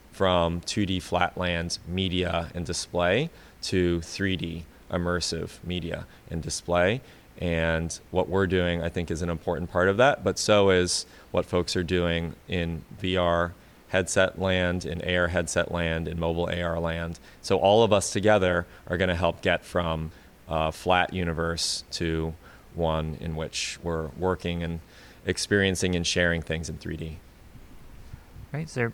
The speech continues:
Speaker 2: anything else that's left unsaid that you'd like to say to the broader immersive community?
Speaker 1: No, I, I, um,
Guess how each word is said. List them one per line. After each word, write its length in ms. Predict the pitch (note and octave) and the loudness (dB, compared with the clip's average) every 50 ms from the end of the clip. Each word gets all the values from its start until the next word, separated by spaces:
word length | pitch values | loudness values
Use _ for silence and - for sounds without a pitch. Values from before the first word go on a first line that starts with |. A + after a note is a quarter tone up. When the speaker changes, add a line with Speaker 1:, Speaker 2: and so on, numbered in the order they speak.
| - - | -4 -2
Speaker 2:
anything 240 | - D3+ D3 D3+ C#3+ | 0 2 2 4 4
else 160 | D3 D3+ - | 4 4 6
that's 200 | - D3+ - - | 4 4 4 4
left 120 | D#3 C#3+ - | 4 4 4
unsaid 280 | D3+ C#3 - F3 C#3+ | 4 4 6 4 4
that 60 | A#2 A#2 | 6 4
you'd 100 | A2 G2+ | 4 4
like 160 | G#2+ G#2 - | 4 4 2
to 80 | A#2+ | 0
say 180 | - - A#2 A2+ | 2 4 4 4
to 100 | A2 A2+ | 6 4
the 60 | G#2+ | 4
broader 400 | G2 A2+ A2 G#2+ G#2+ G#2+ G#2+ G#2+ - | 4 4 6 6 6 6 4 4 4
immersive 380 | A2+ A2+ G#2+ - B2 A2 - | 2 2 2 2 2 0 0
community? 400 | - C#3 D3 C#3 G2+ D#2+ D#2 D2+ - - - - - - - - - - - - - - - - | 0 0 2 2 2 0 -2 -4 -6 -12 -16 -20 -20 -20 -18 -18 -18 -18 -18 -20 -20 -14 -4 4
Speaker 1:
No, 200 | G#2 A2+ D3+ D#3+ | 6 8 8 10
I, 200 | A#2+ A2 G#2+ A2 | 10 10 8 8
I, 360 | - - G#2 G#2+ G#2+ G#2+ G#2+ | 6 6 6 8 8 8 8
um, 420 | G#2+ G#2 G#2 G#2 G2+ G2+ G2+ G2+ | 8 8 8 8 6 4 2 -2